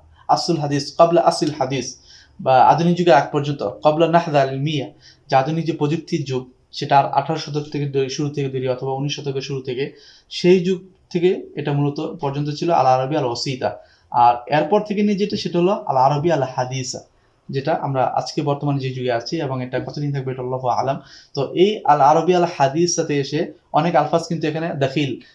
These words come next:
বিশেষ করে, আহ, মুস্তালাহাত আত তিব্বিয়া, আহ,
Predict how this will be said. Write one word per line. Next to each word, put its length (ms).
বিশেষ 260
করে, 160
আহ, 520
মুস্তালাহাত 560
আত 200
তিব্বিয়া, 580
আহ, 120